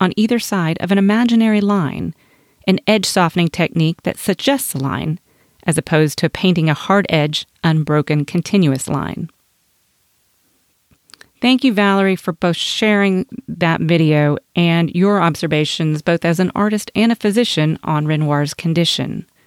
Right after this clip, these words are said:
When Renoir passed away at the age of seventy-eight, he left behind over four thousand remarkable paintings, almost seven hundred of which were in his studio when he died.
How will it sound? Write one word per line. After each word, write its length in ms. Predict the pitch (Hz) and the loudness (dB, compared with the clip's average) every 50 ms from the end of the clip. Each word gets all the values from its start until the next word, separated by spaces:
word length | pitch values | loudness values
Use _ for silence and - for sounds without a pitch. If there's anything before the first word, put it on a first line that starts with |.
| _ _ _ _ _ _ _ _ _ _ - - _ _ | _ _ _ _ _ _ _ _ _ _ -20 -20 _ _
When 260 | - 220 233 240 240 | 0 2 4 4 4
Renoir 460 | 254 262 254 247 254 277 294 330 349 | 4 4 6 6 4 4 4 2 0
passed 360 | - - - 262 254 - - | -2 -2 0 0 0 0 -2
away 240 | 262 196 175 156 151 | 0 2 2 2 2
at 100 | 156 - | 2 0
the 80 | 165 - | -2 0
age 260 | - 170 170 175 165 | 0 0 0 0 0
of 100 | 185 165 | -2 -2
seventy-eight, 680 | - - 165 156 160 156 151 147 131 131 135 - - - _ - - - - | -2 0 0 0 0 0 0 -2 -2 -4 -6 -8 -10 -18 _ -20 -20 -20 -10
he 160 | _ - 220 | _ 0 2
left 280 | 226 240 262 294 - - | 4 4 2 2 0 0
behind 420 | 285 269 - 220 196 190 190 - | -2 -2 0 0 2 2 2 2
over 220 | - 175 165 170 160 | 2 2 2 2 0
four 420 | - - - 240 226 233 240 240 | -2 -4 -2 0 2 2 2 0
thousand 480 | - - - 170 160 156 156 170 160 151 | 0 -2 -2 0 0 0 0 0 0 2
remarkable 480 | 151 151 151 151 151 - - 143 147 | 2 2 2 0 0 0 -2 -4 -4
paintings, 800 | - - - 170 147 139 - - - - 165 175 - - - - _ _ _ _ _ _ - | -4 -4 -4 -2 -2 -2 -2 -4 -6 -6 -8 -8 -10 -16 -20 -20 _ _ _ _ _ _ -2
almost 300 | 180 165 170 165 - - | 0 2 2 2 0 0
seven 300 | - 254 269 262 254 214 | 2 2 4 4 2 2
hundred 460 | 165 156 151 143 151 156 151 180 - _ - | 2 2 0 2 0 0 0 -2 -6 _ -6
of 100 | 156 151 | -4 -2
which 180 | 156 160 - - | 0 0 0 0
were 140 | 160 160 - | -2 -2 0
in 160 | - 175 175 | 0 0 2
his 160 | 175 170 156 | 2 0 -2
studio 380 | - - 190 180 151 147 147 135 | -2 -2 0 2 2 2 2 0
when 200 | 127 147 143 135 | 0 -2 -2 -2
he 120 | 151 147 | -2 -4
died. 520 | - - 147 139 - - - - - - | -4 -4 -4 -4 -6 -8 -10 -12 -14 -16